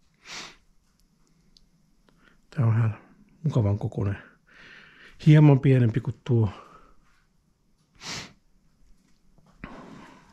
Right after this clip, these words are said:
Että joo, tohon sitten huominen juttu. Mutta nyt voitais katsoakin. Täällä aika läm-, mukavan lämmin jo.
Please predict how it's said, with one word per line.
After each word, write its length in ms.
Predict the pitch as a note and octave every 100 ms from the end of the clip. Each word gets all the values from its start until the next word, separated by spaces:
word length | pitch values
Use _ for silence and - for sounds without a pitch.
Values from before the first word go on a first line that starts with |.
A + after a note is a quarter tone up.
| - - - - _ - - - _ _ _ _
Että 160 | - C#3
joo, 480 | C#3 A#2 G#2 G2 -
tohon 300 | C3 A#2 A#2
sitten 320 | A#2 - G#2+
huominen 480 | C3 B2 A#2 A#2 A2
juttu. 500 | A#2 - - _ B2
Mutta 280 | A#2+ A#2+ C3+
nyt 180 | C#3+ F3+
voitais 240 | F3 -
katsoakin. 720 | D3 - - D3 - E3 - _ - - - - - - - - _ _ - - - - - -
Täällä 200 | C#3 C3
aika 180 | C3 C3+
läm-, 180 | B2+ C3
mukavan 420 | C#3 B2 A#2+ A2+
lämmin 360 | A2+ G2+ G2
jo. 220 | F#2+ F2